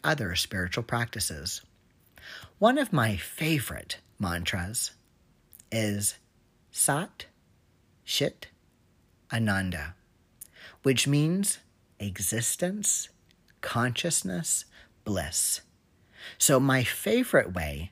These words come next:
to meditate is when I sit there and I consistently, silently repeat, "Sat Chit Ananda,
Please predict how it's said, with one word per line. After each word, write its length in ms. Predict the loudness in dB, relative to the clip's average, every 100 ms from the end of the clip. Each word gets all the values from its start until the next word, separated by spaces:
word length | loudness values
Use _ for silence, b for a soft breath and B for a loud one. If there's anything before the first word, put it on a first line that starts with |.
| _
to 120 | -4
meditate 680 | -2 0 -2 -4 -4 -6 -8 B B B B
is 200 | 0 0
when 120 | 2
I 140 | 0 0
sit 400 | 0 2 0 -2
there 340 | -2 -2 -4 -4
and 120 | -2
I 120 | -2
consistently, 1080 | -2 -4 0 2 2 0 -2 -6 -4 -4 -4 B B
silently 840 | -6 -2 -2 -2 0 0 -2 -2 -2
repeat, 600 | -2 -2 -6 -8 -10 -20 _ _ -20 _ -2
"Sat 420 | 0 0 -4 -14 -20 _ _ _ _ _ -8
Chit 260 | -4 -4 -6 _ _ _ _ _ _ -10
Ananda, 600 | -4 -2 -2 -2 -6 -10